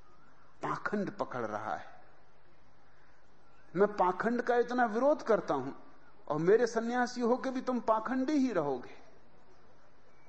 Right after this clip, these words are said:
ये पाखंड है कि तुम यहां दिखाओ कि सन्यासी हो और इंदौर लौट जाओ और वहां दिखाते रहो कि हमें सन्यास से कुछ लेना देना नहीं।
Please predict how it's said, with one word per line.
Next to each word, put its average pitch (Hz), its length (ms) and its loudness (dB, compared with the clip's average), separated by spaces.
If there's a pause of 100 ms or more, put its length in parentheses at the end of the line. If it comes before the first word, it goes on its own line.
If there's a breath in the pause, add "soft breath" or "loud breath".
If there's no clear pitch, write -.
(460)
ये 185 120 2
पाखंड 214 540 4
है 127 160 -2 (1400)
कि - 80 -4
तुम 180 180 4
यहां 185 340 6
दिखाओ 208 440 6
कि 226 80 -4
सन्यासी 220 560 0
हो 135 260 -2 (2500)
और 139 200 2
इंदौर 180 320 8
लौट 196 300 8
जाओ 131 340 2 (1000)
और 131 140 0
वहां 156 300 2
दिखाते 170 440 2
रहो 127 220 2
कि 131 280 -8 (340)
हमें 143 220 -2
सन्यास 151 420 -4
से 160 120 -8
कुछ 147 220 -10
लेना 160 260 -4
देना 160 300 -4
नहीं। - 260 -10